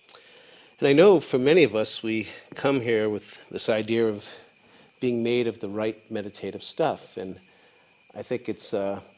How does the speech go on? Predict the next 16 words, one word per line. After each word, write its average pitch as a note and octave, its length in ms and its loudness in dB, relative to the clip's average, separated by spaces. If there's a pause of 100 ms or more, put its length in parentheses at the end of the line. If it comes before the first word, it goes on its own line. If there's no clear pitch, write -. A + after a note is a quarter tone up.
(100)
pretty B2 220 -6
universal, A#2 800 0
and G#2+ 100 -4
we G#2 80 -6
were G2 160 -6
also A2 320 -4
talking G#2+ 400 -10
about G2+ 240 -8
it G2 160 -12
in G#2+ 280 -10
the, F#2+ 280 -12 (680)
uh, G2 180 -14
small G#2 420 -2
group C3 520 2
of, F#2+ 300 -8
uh, F#2+ 220 -10